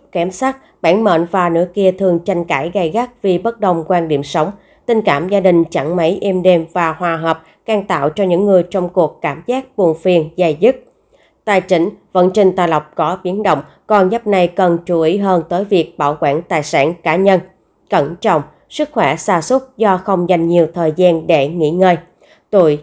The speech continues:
Giáp Ngọ, công việc dễ phát sinh sự cố nửa chừng. Tuổi Bính Ngọ, nên cố gắng đánh giá tình hình chuẩn xác.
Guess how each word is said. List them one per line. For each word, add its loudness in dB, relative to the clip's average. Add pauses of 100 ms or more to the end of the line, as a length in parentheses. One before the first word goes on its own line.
Giáp -4
Ngọ, 0 (200)
công -2
việc 2
dễ 2
phát -10
sinh 0
sự -4
cố 2
nửa 0
chừng. 0 (460)
Tuổi 4 (140)
Bính -2
Ngọ, 2 (220)
nên 4
cố 2
gắng -2
đánh 0
giá -2 (100)
tình -2
hình 0
chuẩn -2
xác. -4